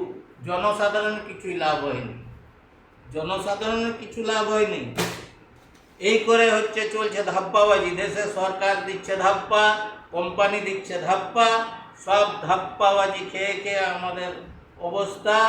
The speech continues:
শেষ হতে বসেছে। এখন ভারতের ওষুধ বাজার জনগণকে বোকা বানানোর বাজার তৈরি করেছে। মোটামুটি আজকে এই পর্যন্তই রইল, এর পরের দিন আবার হাজির হব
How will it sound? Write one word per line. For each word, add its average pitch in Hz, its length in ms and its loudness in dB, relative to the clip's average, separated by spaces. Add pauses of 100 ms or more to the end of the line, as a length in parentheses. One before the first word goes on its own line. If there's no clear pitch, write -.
(560)
শেষ 185 300 -2
হতে 180 220 -6
বসেছে। 160 460 -6 (120)
এখন 127 240 -10 (720)
ভারতের 185 540 0
ওষুধ 185 220 -6 (100)
বাজার 196 340 4 (640)
জনগণকে 196 600 0 (140)
বোকা 214 340 4
বানানোর 214 500 4
বাজার 202 260 6 (100)
তৈরি 190 300 0
করেছে। 135 380 -4 (1200)
মোটামুটি 190 520 0
আজকে 190 320 4 (100)
এই 196 120 0
পর্যন্তই 202 540 0 (540)
রইল, 214 260 2 (520)
এর 175 180 0
পরের 170 340 -2
দিন 165 120 -10 (240)
আবার 165 280 0
হাজির 175 280 -4
হব 185 100 0